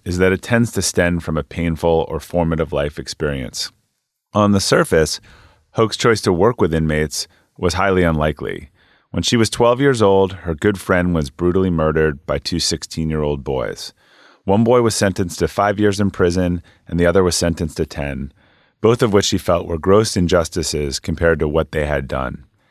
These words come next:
Understandably, she was a hardliner when it came to crime.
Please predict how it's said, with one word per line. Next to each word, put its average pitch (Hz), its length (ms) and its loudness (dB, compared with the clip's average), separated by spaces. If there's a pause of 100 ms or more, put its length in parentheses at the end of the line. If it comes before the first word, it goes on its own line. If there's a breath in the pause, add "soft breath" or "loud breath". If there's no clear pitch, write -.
(380)
Understandably, 101 880 2
she - 220 -2
was 101 140 2
a 98 60 2
hardliner 73 720 -2
when 78 160 -4
it - 80 -10
came 82 180 -2
to 76 120 -6
crime. 69 500 -4